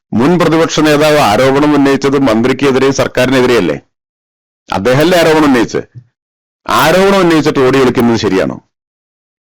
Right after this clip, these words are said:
ഇനി എനിക്ക് വേണ്ടി മറ്റേയാൾ വരും എന്ന് പറയുന്നത് ഒരു മര്യാദയാണോ? എനിക്കപ്പോ അത്, ഇപ്പൊ പാലക്കാട് എം പിയോട് എനിക്ക് എന്തെങ്കിലും,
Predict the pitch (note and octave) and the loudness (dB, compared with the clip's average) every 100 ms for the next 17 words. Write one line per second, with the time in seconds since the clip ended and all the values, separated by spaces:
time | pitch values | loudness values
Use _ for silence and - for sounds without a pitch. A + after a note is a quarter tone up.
0 | _ - C3+ C3 C#3+ E3+ D3 C#3+ A2+ C#3+ | _ -2 0 0 0 0 0 0 0 0
1 | C3+ B2+ G#2 F#2+ - B2 C#3 B2+ A#2+ A#2+ | 0 0 0 -2 -2 -2 0 0 0 0
2 | A#2+ A2+ F#2+ G#2+ A2 F2+ C#2 B1 _ _ | 0 0 0 0 0 -2 -4 -10 _ _
3 | _ _ _ _ _ _ _ _ _ G#2 | _ _ _ _ _ _ _ _ _ -4
4 | B2 C3+ D#3 D3+ G2+ - - - _ - | -2 0 0 0 -2 -6 -20 -20 _ -18
5 | - G#2+ - F2+ G#2+ A2+ C3 C3+ B2+ B2 | -10 -8 -4 -2 -2 -2 -2 0 0 0
6 | C3 C3 B2+ A2+ B2+ A2+ A2+ A2+ A2 | 0 0 0 0 -2 0 0 0 -4